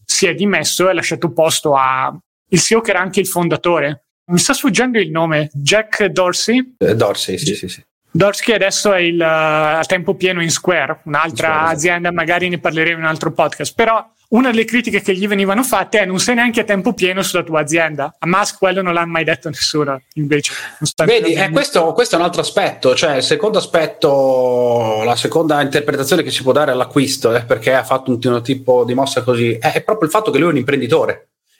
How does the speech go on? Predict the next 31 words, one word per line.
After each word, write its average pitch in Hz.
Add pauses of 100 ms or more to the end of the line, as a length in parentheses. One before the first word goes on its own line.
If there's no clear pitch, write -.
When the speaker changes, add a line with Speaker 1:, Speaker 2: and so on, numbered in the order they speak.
Speaker 2:
E 156
quindi, 196
essendo 214
un 185
imprenditore, 151
tu 196
dici: 143
"Ma 165
cosa 214
potrebbe 175
servirgli 143
una 120
piattaforma 117
così?" 113
Eh, 147
come 131
cosa 120
potrebbe 120
servirgli? 113
Lui, 190 (120)
essendo 226
un 175
imprenditore, 139
se -
uno 220
ha, 160 (120)
ha 131
mai 160
investito 151
su 147
Tesla 113